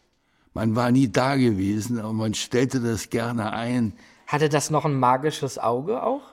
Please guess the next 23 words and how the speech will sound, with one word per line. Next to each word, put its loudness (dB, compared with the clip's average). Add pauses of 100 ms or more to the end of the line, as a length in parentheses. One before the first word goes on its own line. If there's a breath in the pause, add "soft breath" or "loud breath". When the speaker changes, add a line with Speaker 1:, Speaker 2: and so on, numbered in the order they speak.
(160)
Speaker 1:
Und -2
es 0
hatte 0
ein 0
magisches 0
Auge. -6
Speaker 2:
Ach, -2
sehr -6
schön. -6
Speaker 1:
Und 0
mein 0 (640 loud breath)
Vater, 0
mein 0
Kneipenvater, -2 (380 loud breath)
erfand -2
damals 2
einen -2
Schnaps, -2
der 0
hieß 2
das -2
magische 0
Auge. -4